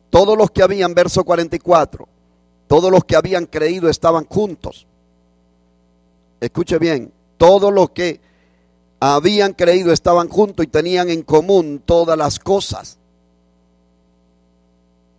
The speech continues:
¿Dónde podemos estar juntos? Como familia de la fe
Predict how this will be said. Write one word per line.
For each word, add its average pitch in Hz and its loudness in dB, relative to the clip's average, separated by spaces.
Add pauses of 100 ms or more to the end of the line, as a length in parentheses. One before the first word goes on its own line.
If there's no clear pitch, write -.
(120)
¿Dónde 185 2
podemos 180 0
estar 180 0
juntos? - -6 (2500)
Como 139 0
familia 196 0
de 175 2
la 165 0
fe 151 -6